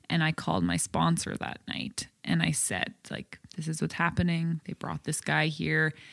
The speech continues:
And she said to me, 'cause again, you're never told what to do, right? So she said, "If I were you,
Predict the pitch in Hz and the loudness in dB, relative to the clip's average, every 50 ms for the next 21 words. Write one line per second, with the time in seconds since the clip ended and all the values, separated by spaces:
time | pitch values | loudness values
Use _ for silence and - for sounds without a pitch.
0 | - - - - 175 180 - - - 196 - - 165 160 170 - - 160 147 - | -20 -20 -8 0 2 4 4 6 6 6 6 6 6 6 6 4 2 2 2 2
1 | 175 - - 175 165 165 180 196 185 180 156 165 165 160 160 165 160 - - 165 | 2 2 0 0 2 4 4 6 6 6 6 6 6 4 4 2 -2 0 0 0
2 | 165 165 - - - - - 160 160 - - 87 90 90 - - - 180 - - | 0 0 0 -2 -4 -6 -2 -2 -2 0 2 2 2 2 2 2 0 0 0 0
3 | 175 156 - - 151 156 151 - - - 160 - - 170 160 165 175 175 175 170 | 0 0 0 0 0 0 -2 -4 -4 -6 -6 -2 2 4 4 4 6 4 4 2
4 | 156 160 160 156 151 151 151 160 | 2 2 2 2 2 2 0 0